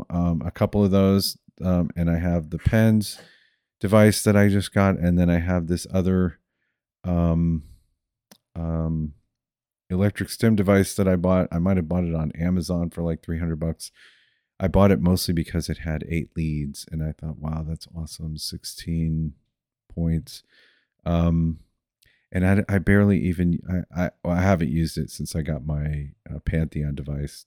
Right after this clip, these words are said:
to tell you the truth. Um, I, now that I have Pantheon, I just, that other one is just, uh, it's just a painful memory for me. Um, there are so many things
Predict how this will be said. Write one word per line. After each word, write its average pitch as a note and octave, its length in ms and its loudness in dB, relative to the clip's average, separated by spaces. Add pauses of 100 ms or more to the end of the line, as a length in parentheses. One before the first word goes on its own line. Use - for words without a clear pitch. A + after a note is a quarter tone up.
(100)
to - 120 -20
tell - 200 -10
you D2 80 -6
the C#2+ 80 -8
truth. D2 360 -8 (600)
Um, D#2 400 -4 (120)
I, D2+ 200 -6
now F#2+ 240 4
that F#2 120 4
I F#2 60 6
have F2 240 2
Pantheon, F2 560 4
I D#2+ 140 0
just, - 360 -4 (800)
that F2 380 0
other G2 260 6
one F2 240 6
is D#2+ 220 2
just, - 460 -4 (100)
uh, E2+ 180 -2
it's - 220 -2
just - 260 -4
a F2 60 -2
painful F#2 480 2
memory E2+ 480 2
for D#2 180 -8
me. C#2+ 380 -6 (560)
Um, E2 560 2 (180)
there F#2+ 160 4
are F2 60 2
so G2+ 240 0
many F#2+ 220 4
things F2+ 480 -2